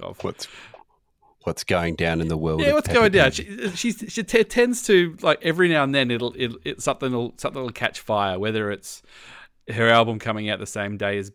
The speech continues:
Speaker 1: Taylor Swift or something like that, or all these sort of things like that. You know, in the conscious of, Adele says something about Peppa Pig. You know, things happen, but consistently, every time I post about Peppa Pig, every time I search Peppa Pig online for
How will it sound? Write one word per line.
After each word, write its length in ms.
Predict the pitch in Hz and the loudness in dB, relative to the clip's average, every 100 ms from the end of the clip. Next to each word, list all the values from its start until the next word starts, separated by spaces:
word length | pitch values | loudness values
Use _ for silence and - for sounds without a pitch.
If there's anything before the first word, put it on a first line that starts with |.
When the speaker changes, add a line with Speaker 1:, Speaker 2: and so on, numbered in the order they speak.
| - | -6
Speaker 1:
Taylor 280 | 98 95 95 | -4 -4 -6
Swift 440 | - 98 - - | -8 -8 -8 -14
or 60 | 95 | -14
something 240 | - 101 | -12 -12
like 140 | 95 | -10
that, 280 | 95 98 98 | -4 -4 -2
or 340 | 92 90 101 123 | -4 -6 -6 -2
all 200 | 175 160 | 0 2
these 180 | 135 | 2
sort 140 | - 107 | 0 -4
of 80 | 98 | -6
things 180 | 98 | -12
like 140 | 92 - | -12 -10
that. 160 | 90 | -10
You 60 | 85 | -10
know, 60 | 92 | -12
in 220 | - 139 | -8 -8
the 60 | 127 | -8
conscious 300 | - 107 - | -8 -10 -10
of, 120 | 104 | -8
Adele 360 | 113 127 123 120 | 0 2 2 2
says 220 | 123 110 | -4 -6
something 180 | 117 104 | -10 -8
about 240 | 101 101 | -8 -8
Peppa 160 | 98 95 | -10 -10
Pig. 300 | - 92 - | -10 -12 -12
You 60 | |
know, 100 | 92 92 - - - _ - - | -16 -16 -20 -20 -20 _ -20 -12
things 260 | - 226 190 | -4 -2 0
happen, 320 | 127 - 92 | -2 -2 -10
but 300 | 92 117 - _ _ _ | 0 0 0 _ _ _
consistently, 1080 | - 180 170 - 233 - 131 113 - - - - - - _ - | -6 -6 -4 -2 -2 -2 -8 -10 -16 -20 -20 -20 -20 -20 _ 4
every 320 | 185 175 151 | 4 4 2
time 280 | 156 131 123 | 2 2 2
I 120 | 113 | 0
post 320 | 123 110 - | 0 -2 -4
about 300 | 104 98 - | -4 -4 -4
Peppa 260 | 104 - - | -12 -14 -16
Pig, 260 | 101 95 | -14 -6
every 240 | 131 165 185 | -2 2 2
time 160 | 185 | 2
I 80 | 139 | 0
search 400 | 120 127 120 - | -2 -2 -2 -4
Peppa 180 | 110 104 | -12 -12
Pig 220 | 107 98 | -12 -10
online 460 | 95 90 87 90 | -10 -8 -10 -10
for 140 | 90 | -8